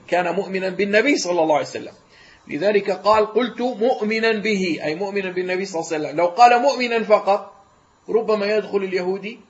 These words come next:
والنصراني، لأنه كان مؤمنا أيضا بموسى وعيسى، فلذلك قال مؤمنا به، أي بالنبي صلى الله عليه وسلم، كي يخ-،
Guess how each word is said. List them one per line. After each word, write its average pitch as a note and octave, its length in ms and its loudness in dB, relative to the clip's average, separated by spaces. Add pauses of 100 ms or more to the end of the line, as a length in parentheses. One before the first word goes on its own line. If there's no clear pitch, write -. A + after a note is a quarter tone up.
(200)
والنصراني، F#3+ 600 -6
لأنه F3+ 300 -8
كان F#3+ 220 -6
مؤمنا F3+ 480 -6
أيضا F3 220 -6
بموسى E3+ 600 -4 (460)
وعيسى، G#3 460 -2 (380)
فلذلك F#3 500 -2
قال F#3+ 380 -2
مؤمنا F#3 480 -4
به، G#3 440 -6
أي F#3+ 100 0
بالنبي F3+ 420 -6
صلى E3 240 -8
الله E3 140 -4
عليه D#3 120 -2
وسلم، A#3 300 -8
كي F3+ 280 -6
يخ-، G3+ 200 -2